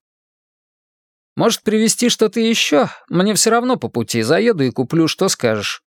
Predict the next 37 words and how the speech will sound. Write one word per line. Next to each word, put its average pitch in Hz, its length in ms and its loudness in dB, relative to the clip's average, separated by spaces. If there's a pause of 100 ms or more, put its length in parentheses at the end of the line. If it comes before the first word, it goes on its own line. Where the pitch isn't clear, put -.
(840)
"Да 107 240 0
особо 156 340 0
ничего 185 280 2
не 185 140 2
нужно", — 143 440 2 (280)
ответил 123 460 0
я, 117 300 2 (100)
но 139 220 2
потом 127 340 -2
вспомнил. - 540 -8 (840)
"Вот 151 240 0
разве 196 300 2
что 185 320 2
виски. 165 600 -2 (380)
Ко 127 160 2
мне 165 200 2
приходил 175 480 2
знакомый, 151 760 2
и 117 40 0
ту 170 200 -2
бутылку, 156 460 0
что - 180 -2
ты 156 140 0
привозил 151 480 2
в - 80 -12
прошлый 151 380 0
раз, 165 260 2
мы 120 140 -2
с - 100 -4
ним 143 180 2
выпили. 87 460 -4 (560)
Купи 247 240 -2
одну 165 320 2
любую, 123 460 2
на 131 140 2
твой 165 280 0
выбор". 92 400 -6